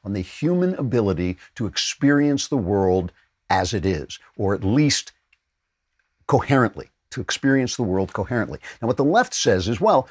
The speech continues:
we can get rid of those axioms." They say those are fictions, those are stories that are being told by the powerful to keep people in place. Even freedom of speech, they say now, is just a trick. It's a trick devised by the powerful to let people say evil things about, uh, minorities and therefore keep them in their place.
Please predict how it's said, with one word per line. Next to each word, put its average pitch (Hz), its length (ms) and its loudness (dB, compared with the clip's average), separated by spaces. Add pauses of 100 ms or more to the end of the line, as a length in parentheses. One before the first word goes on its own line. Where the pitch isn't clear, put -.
(100)
we 185 120 0
can 202 160 2
get - 120 6
rid 208 140 2
of 262 80 4
those 139 180 4
axioms." 78 440 0
They 113 80 0
say 160 120 4
those 156 220 4
are 175 60 -4
fictions, 143 480 0
those 135 160 2
are 165 40 -2
stories 175 680 0 (160)
that 127 80 2
are - 60 4
being 143 200 4
told 175 460 4
by 123 80 10
the 131 100 2
powerful 156 640 2 (200)
to 131 60 0
keep - 300 -4
people 113 340 -2
in 127 120 2
place. 180 400 0 (200)
Even 202 280 4
freedom 180 440 2
of 151 120 0
speech, - 400 -2
they 107 140 2
say 92 260 0
now, 90 240 0
is 92 100 -2
just 175 220 0
a - 40 -2
trick. - 340 4
It's 92 120 -8
a 104 60 -6
trick - 320 -2 (180)
devised 127 420 6
by 143 120 6
the 127 80 2
powerful 131 540 4
to 113 120 -4
let 113 160 6
people 135 240 -4
say 135 140 0
evil 131 340 2
things 156 340 2 (180)
about, 123 320 4 (160)
uh, 117 220 4 (280)
minorities 123 760 4
and 101 120 0
therefore 117 340 2
keep - 220 -6
them 117 160 0
in 101 100 0
their 107 140 0
place. 170 360 -2